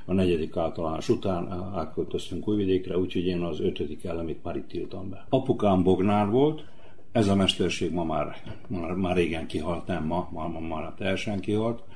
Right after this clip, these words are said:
Utána a bognár mesterségből kép-, képezte magát, és lett belőle asztalos. Akkor megalakult a Novidom,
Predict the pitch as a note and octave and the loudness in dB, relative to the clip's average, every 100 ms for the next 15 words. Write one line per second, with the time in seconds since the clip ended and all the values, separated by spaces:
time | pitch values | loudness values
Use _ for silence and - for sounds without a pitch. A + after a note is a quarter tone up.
0 | - - - B2 A#2 G2+ F#2 F#2 - F#2 | -10 -8 0 2 4 4 4 2 0 -2
1 | F#2+ G2 G#2+ F#2+ F2 F2+ F2+ - E2+ - | -2 4 4 6 4 2 2 0 -2 0
2 | E2+ E2+ E2 G2 F2+ - - - F2+ F#2 | 0 0 2 2 2 -2 -4 0 2 0
3 | - G2 F2+ E2+ D#2 E2 - F#2 E2+ E2+ | -2 0 0 0 -2 -4 -4 -4 -2 -2
4 | D#2+ E2+ - - - B2+ C3+ C#3 - - | -2 -4 -6 -6 -4 -2 -2 -2 -8 -10
5 | - - - - - G#2 G2 G2+ A2 G#2 | -10 -10 -10 -10 -4 -2 0 4 6 6
6 | F#2+ F2 G2+ F#2 F2 F2+ F#2 F#2+ A2 B2+ | 6 4 2 2 2 4 4 4 4 2
7 | C3 | 2